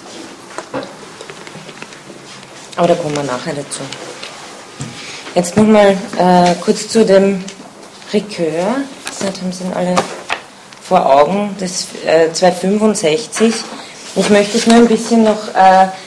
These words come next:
rekapitulieren und Sie einfach bitten, wenn irgendwas unklar ist oder wenn Sie irgendwas, äh, kommentieren wollen, fragen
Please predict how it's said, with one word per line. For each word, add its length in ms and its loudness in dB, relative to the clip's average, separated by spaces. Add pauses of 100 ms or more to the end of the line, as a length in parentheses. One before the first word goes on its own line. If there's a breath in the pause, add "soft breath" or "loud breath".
(160 loud breath)
rekapitulieren 1080 4
und 300 2
Sie 160 0
einfach 260 0
bitten, 340 2
wenn 120 6
irgendwas 400 2
unklar 500 6
ist 260 0
oder 220 2
wenn 160 2
Sie 140 -4
irgendwas, 480 -2 (920 loud breath)
äh, 200 4 (260)
kommentieren 800 6
wollen, 340 6
fragen 500 4